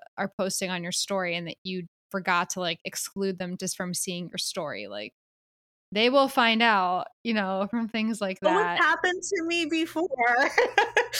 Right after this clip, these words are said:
Speaker 2: And I felt so bad, but I was like, "Oh, I guess there's nothing I can really do about it <laughs> now." You just have to kinda lean into
Speaker 1: Oh,
Speaker 2: it and be
Speaker 1: yeah.
Speaker 2: like, "I'm an asshole." <laughs>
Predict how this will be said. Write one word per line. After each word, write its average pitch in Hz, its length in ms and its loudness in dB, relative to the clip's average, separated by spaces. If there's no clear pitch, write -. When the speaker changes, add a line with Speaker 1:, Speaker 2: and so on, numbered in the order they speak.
Speaker 2:
And 294 140 4
I 311 140 4
felt 311 380 2
so 330 340 0
bad, 247 640 4
but 240 140 4
I 233 140 4
was 233 180 -4
like, 233 500 2
"Oh, 180 680 -4
I 285 60 -2
guess 247 220 2
there's 320 200 0
nothing 294 260 -2
I 285 80 -2
can 339 160 -10
really 359 180 -4
do 370 160 -4
about 359 240 -2
it - 80 -10
<laughs> - 220 -4
now." - 300 0
You 269 80 2
just 285 140 -4
have 349 160 2
to 381 80 0
kinda 339 260 2
lean 254 300 0
into 269 80 8
Speaker 1:
Oh, 233 240 8
Speaker 2:
it 220 60 4
and 277 80 8
be 262 60 12
Speaker 1:
yeah. 226 60 10
Speaker 2:
like, 196 100 4
"I'm 294 100 4
an - 320 -6
asshole." 240 580 0
<laughs> - 560 -6